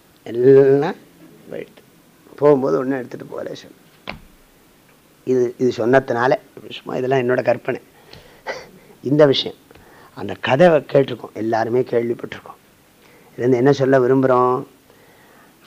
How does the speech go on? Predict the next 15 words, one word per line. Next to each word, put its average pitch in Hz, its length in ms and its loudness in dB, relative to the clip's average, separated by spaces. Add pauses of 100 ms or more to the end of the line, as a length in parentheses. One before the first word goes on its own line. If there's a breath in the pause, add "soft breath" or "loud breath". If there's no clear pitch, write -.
ஆத்மாவை 113 880 -4
யாரும் 117 520 -4
கொல்ல 123 340 0
முடியாது. 120 1000 -2 (360)
அதை 113 220 -10
பிறகு 131 220 0
அவரே 123 200 2
விளக்க 131 240 -2
போறார். - 280 -8 (460 soft breath)
அந்யதா, 131 1160 0 (920 soft breath)
அந்யதா 143 640 0 (280)
நாசஹ 123 460 0 (100)
ந 123 140 0
பவதி, 123 800 -2 (1400 soft breath)
அந்யதா 131 840 2